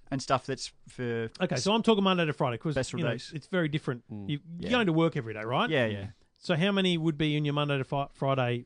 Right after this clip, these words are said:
Speaker 2: rotation?
Speaker 1: Maybe ten.
Speaker 2: Ten?
Speaker 3: That's,
Speaker 1: Shirts.
Speaker 3: that's fairly significant. Yeah.
Speaker 2: That, Oh, hang on, that's, I don't think that's a lot because so it means
Speaker 1: No.
Speaker 2: you're, you're
Speaker 3: You
Speaker 2: doing,
Speaker 3: reckon?
Speaker 2: you're, you're on repeat every fortnight.
Speaker 1: People at work would recognise me
Speaker 2: You're,
Speaker 1: from
Speaker 2: if you
Speaker 1: my
Speaker 2: change
Speaker 1: shirt.
Speaker 2: shirts.
Speaker 1: Yeah,
Speaker 2: Mm.
Speaker 1: yeah.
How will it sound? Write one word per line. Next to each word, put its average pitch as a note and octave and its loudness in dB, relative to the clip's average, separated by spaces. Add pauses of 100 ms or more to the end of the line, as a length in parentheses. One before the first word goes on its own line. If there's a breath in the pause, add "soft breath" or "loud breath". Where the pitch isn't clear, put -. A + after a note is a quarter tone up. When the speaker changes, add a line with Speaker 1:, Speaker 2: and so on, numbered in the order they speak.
(140)
Speaker 2:
rotation? C3+ -4
Speaker 1:
Maybe B2+ -4
ten. G2 -12 (720)
Speaker 2:
Ten? F#3 0
Speaker 3:
That's, E3 -10
Speaker 1:
Shirts. G#2 -4
Speaker 3:
that's D3+ -8
fairly A#2+ 0
significant. A#2 -8
Yeah. A#2 -4
Speaker 2:
That, F#2+ -2 (280)
Oh, F3+ -2
hang A#3 4
on, D#3+ 2
that's, G#3+ -2
I F3+ 4
don't A#3+ 4
think E3 0
that's B2+ -2
a C3 -4
lot F3+ -2
because D3+ -2
so F3+ 2
it G3 -2
means F#3+ 2
Speaker 1:
No. F#3 0
Speaker 2:
you're, F#3 4
you're F3+ 2
Speaker 3:
You E3 0
Speaker 2:
doing, F#3 4
Speaker 3:
reckon? D#3 -6
Speaker 2:
you're, F#3+ 4
you're G3+ 4
on F#3+ 4
repeat D#3 2
every C#3+ 0
fortnight. E3+ -2
Speaker 1:
People F#3 4
at C#3+ 6
work C#3+ 4
would C3 0
recognise A#2+ 0
me A#2 0
Speaker 2:
You're, D3+ 0
Speaker 1:
from C3+ 4
Speaker 2:
if A#2+ 4
you - 4
Speaker 1:
my A2 4
Speaker 2:
change D3 4
Speaker 1:
shirt. C#3 2
Speaker 2:
shirts. A#2 -6
Speaker 1:
Yeah, E3+ 2
Speaker 2:
Mm. G2+ -4
Speaker 1:
yeah. E2 -12